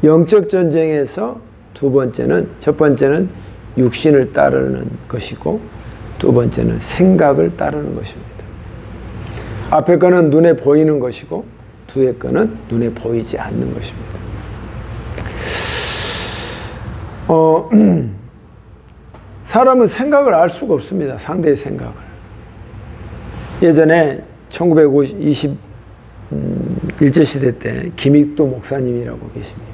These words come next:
그분은 평양신학교 삼 회 졸업생이고 이십 대 때 술에 방탕에 살다가 하나님의 말씀을 듣고, 아, 교인이 되고 목사가 되었습니다. 근데 하나님이 그에게 신의 은사를 줬어요.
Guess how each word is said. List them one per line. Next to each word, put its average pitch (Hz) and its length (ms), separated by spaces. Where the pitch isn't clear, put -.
그분은 123 460
평양신학교 127 1000
삼 - 240
회 143 100
졸업생이고 - 800
이십 143 340
대 139 120
때 151 380
술에 156 500
방탕에 127 460
살다가 127 500
하나님의 151 520
말씀을 127 500
듣고, - 460
아, - 240
교인이 139 500
되고 123 380
목사가 120 420
되었습니다. - 600
근데 180 140
하나님이 196 400
그에게 151 560
신의 254 440
은사를 160 400
줬어요. 127 360